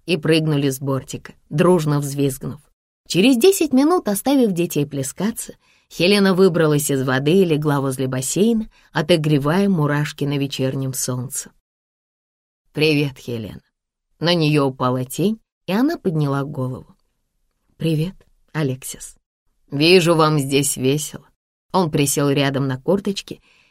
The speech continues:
и Хелена внезапно почувствовала себя обнажённой в своём скудном бикини. Она села и, словно защищаясь, прижала колени к груди. «Всё благодаря тебе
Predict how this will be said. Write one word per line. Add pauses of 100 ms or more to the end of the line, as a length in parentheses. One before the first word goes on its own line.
(120)
и
Хелена
внезапно
почувствовала
себя
обнажённой (220)
в
своём
скудном
бикини. (360)
Она
села (520)
и,
словно
защищаясь,
прижала
колени
к
груди. (840)
«Всё
благодаря
тебе